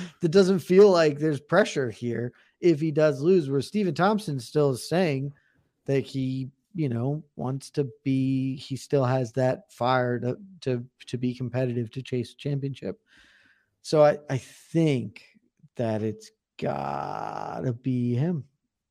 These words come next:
Yeah, I can't, I can't think of, nobody else makes sense.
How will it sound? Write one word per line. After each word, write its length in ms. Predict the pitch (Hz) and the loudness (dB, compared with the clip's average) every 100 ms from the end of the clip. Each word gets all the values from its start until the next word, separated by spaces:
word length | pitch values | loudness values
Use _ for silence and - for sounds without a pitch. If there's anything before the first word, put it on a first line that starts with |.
| - 180 | -14 -4
Yeah, 240 | 175 190 139 - | -2 -2 -6 -12
I 80 | |
can't, 340 | 131 160 143 - _ _ - | -6 -4 -4 -8 _ _ -10
I 140 | 120 | -10
can't 380 | 120 135 135 190 | -6 -6 -6 -10
think 280 | - 127 120 | -8 -6 -4
of, 360 | 123 120 131 - _ _ _ _ _ _ _ - | -4 -6 -14 -20 _ _ _ _ _ _ _ 6
nobody 300 | 170 220 180 | 8 10 10
else 400 | 208 214 - 147 | 8 6 -4 -2
makes 280 | 135 143 - | 2 2 2
sense. 220 | 170 | -2